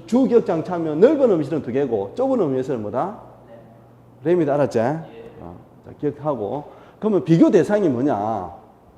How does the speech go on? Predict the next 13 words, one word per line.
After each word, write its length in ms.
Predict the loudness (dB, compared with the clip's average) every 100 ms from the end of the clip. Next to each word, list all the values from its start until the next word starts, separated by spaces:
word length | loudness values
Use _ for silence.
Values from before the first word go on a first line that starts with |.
| -20 -20 -20 -20 -20 -20 -20 -20 -20 -20 -20 -20 -20 -20 -20 -20 -20 -20 -20 -20 -8
자, 120 | -6
이거는 280 | 0 2 4
뭐지? 200 | 4 0
주 400 | 0 2 2 -2 -10 -20 -20 -20 -20 -20 -20 2
기억 180 | 4 4
장치고, 720 | 2 2 2 2 2 -2 -8 -20 -20 -14
아까 160 | -8 -4
보조 340 | 0 2 4
기억 160 | 2 2
장치가 300 | -2 -2 -4
됐어. 260 | -4 -8
뭐라고? 260 | -8 -8 -6
보조 440 | -4 2 2 2